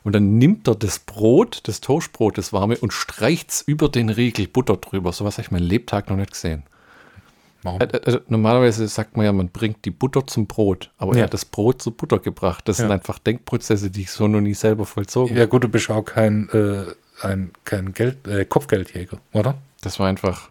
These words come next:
Speaker 2: Vielleicht lernt man das
Speaker 1: Da
Speaker 2: bei
Speaker 1: hab
Speaker 2: der
Speaker 1: ich einfach,
Speaker 2: C I A.
Speaker 1: da, da hab ich einfach gemerkt, dass bestimmte Dinge werden sich mir im Leben von alleine nie erschließen. Die brauche ich gezeigt.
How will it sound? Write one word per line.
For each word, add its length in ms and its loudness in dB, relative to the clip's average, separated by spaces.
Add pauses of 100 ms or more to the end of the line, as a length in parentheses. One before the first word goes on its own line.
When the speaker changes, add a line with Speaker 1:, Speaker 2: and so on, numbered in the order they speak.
Speaker 2:
Vielleicht 280 6
lernt 180 6
man 100 2
das 160 4
Speaker 1:
Da 80 4
Speaker 2:
bei 80 6
Speaker 1:
hab 0 -
Speaker 2:
der 100 2
Speaker 1:
ich 240 6
einfach, 80 8
Speaker 2:
C 180 -2
I 20 -2
A. 40 -4
Speaker 1:
da, 80 0
da 140 0
hab 60 4
ich 60 4
einfach 220 -2
gemerkt, 360 0
dass 160 -2
bestimmte 440 -4
Dinge 280 2
werden 180 6
sich 300 -4
mir 160 2
im 100 2
Leben 300 2
von 160 -2
alleine 320 2
nie 120 2
erschließen. 460 -2
Die 80 -4
brauche 240 2
ich 80 -16
gezeigt. 500 -4